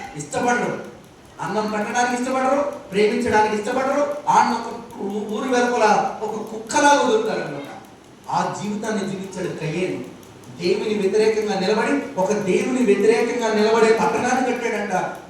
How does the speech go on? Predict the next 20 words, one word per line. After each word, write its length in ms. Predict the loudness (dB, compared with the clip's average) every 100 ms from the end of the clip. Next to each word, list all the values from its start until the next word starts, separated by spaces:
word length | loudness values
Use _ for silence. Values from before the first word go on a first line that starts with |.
| -10
కయ్యేను. 520 | -4 -2 -4 -6 -12 -18 -20 -20 -20 -20 -20 -20 -18 -4
ఈ 40 |
రోజున 280 | 2 4 4
నీ 140 | 0 0
కుటుంబం 380 | -2 -2 0
ఎందుకు 300 | 2 2 2
అలా 140 | 4 6
అయిపోతుంది 580 | 4 2 0 -2 -4 -4
అంటే, 640 | -4 -2 0 0 -2 -10 0
కయ్యేను 440 | 2 6 4 4
మార్గంలో 680 | 2 2 2 0 -2 0 0
నీ 140 | 0
కుటుంబము 720 | -4 -4 -2 0 0 0 -2 -10 -16 -8
నడుస్తుంది. 600 | -8 -8 -10 -10 -10 -12 -16 -14 -2
కయ్యేను 400 | 0 2 2 2
తనకిచ్చిన 520 | 0 -2 -4 -4 -4
చేతి 360 | 0 2 2 -2
పనులు 220 | -4 -4
సరిగ్గా 240 | -4 -2
చేయలేదు. 580 | 0 4 6 6 0 -4